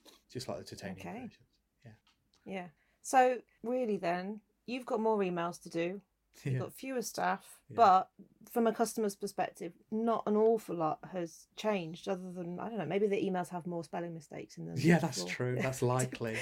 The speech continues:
Speaker 2: It depends how good the people were. <laughs>
Speaker 1: <laughs> I don't know. Yeah, that's likely. Yeah, not the best speller in the world, but I give it me all,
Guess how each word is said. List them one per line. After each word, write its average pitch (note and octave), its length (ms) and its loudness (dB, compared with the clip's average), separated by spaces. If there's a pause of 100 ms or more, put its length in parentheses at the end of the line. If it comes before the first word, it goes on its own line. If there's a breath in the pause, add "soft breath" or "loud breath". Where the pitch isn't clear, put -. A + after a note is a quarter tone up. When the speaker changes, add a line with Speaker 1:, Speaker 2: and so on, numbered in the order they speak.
Speaker 2:
It - 80 -4
depends B3 400 8
how A3+ 160 8
good A3 160 6
the A3+ 80 0
people A3+ 380 4
were. G3+ 240 2
<laughs> - 0 -
Speaker 1:
<laughs> - 40 -4
I C3+ 1120 0 (720 soft breath)
don't A2+ 160 -6
know. A2+ 280 -12
Yeah, A2+ 260 -4 (100)
that's A2 340 -12
likely. G#2 480 -14 (600 loud breath)
Yeah, G2 280 -8
not A2 100 -10
the G#2 60 -6
best - 240 -12
speller G2 280 -10
in G2+ 80 -12
the G#2 80 -8
world, G#2+ 240 -4
but C3+ 80 6
I B2+ 60 6
give B2+ 160 0
it A#2 60 -8
me A2+ 140 -2
all, G#2+ 300 -6